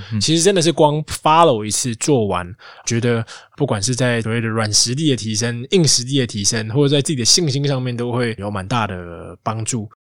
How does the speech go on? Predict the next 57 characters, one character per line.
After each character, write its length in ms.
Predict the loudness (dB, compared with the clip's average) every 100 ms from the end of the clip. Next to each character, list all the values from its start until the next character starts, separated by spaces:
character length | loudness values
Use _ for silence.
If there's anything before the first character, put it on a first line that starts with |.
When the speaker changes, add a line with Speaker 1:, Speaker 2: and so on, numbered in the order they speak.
| _
Speaker 2:
那 120 | 2 2
我 60 |
觉 80 | 2
得 60 | 0
国 200 | 2 2
内 240 | 2 2
当 140 | 2
然 140 | 0 -2
除 240 | -2 -2
了 100 | -2
我 100 | -2
们 140 | -4 -2
自 80 | 0
己 120 | 0
之 160 | -2
外， 120 | -2 -2
其 140 | -2
实 100 | -2
我 120 | -2
也 60 | -2
看 160 | -2 -2
到 260 | 0 -2 -6 -20 -10
很 120 | -2
多 340 | 0 0 0 0
现 180 | -2 -2
在 180 | -4
的 180 | -4 -6
网 160 | -8 -8
络 160 | -6
的 300 | -4 -6 -6
新 220 | -4 -4 -2
创， 260 | -4 -4 -10 -16 -4
哦， 80 |
甚 100 | 2
至 140 | 4 4
说 160 | 2
比 80 | 2
较 140 | 0 -2
中 320 | -2 -4 -8
大 280 | -6 -4 -4
型 300 | -4 -6 -10
的 160 | -8
公 240 | -6 -4 -2
司， 340 | -2 -2 -8 -12 -20 -10
开 160 | -2 0
源 120 | 0
社 140 | 0 -2
群 160 | -4
的 100 | -10
投 180 | -10 -8
入， 140 | -6
我 140 | -6 -10
觉 140 | -10
得 60 | -8
也 60 |
都 140 | -8 -8
是 240 | -6 -8